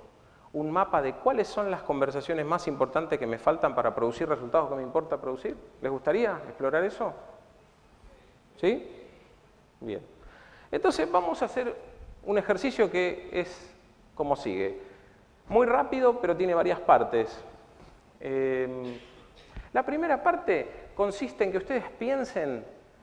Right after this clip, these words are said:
no importa en qué, a qué se dediquen, si tienen una empresa, si están estudiando, si son independientes, no importa.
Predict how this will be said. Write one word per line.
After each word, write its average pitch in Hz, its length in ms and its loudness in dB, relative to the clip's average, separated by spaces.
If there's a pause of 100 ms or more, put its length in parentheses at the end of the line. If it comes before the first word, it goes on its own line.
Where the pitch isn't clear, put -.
(140)
no 311 80 -4
importa 302 420 2
en 185 140 -2
qué, 220 300 -2 (120)
a - 60 -4
qué 180 100 -4
se 156 180 0
dediquen, 165 420 0
si 135 100 -6
tienen 160 240 0
una 131 120 2
empresa, 139 440 2
si 117 100 -6
están 135 180 2
estudiando, 123 580 0
si 110 120 -8
son 131 180 -4
independientes, 117 640 -2
no 165 80 -4
importa. 131 440 0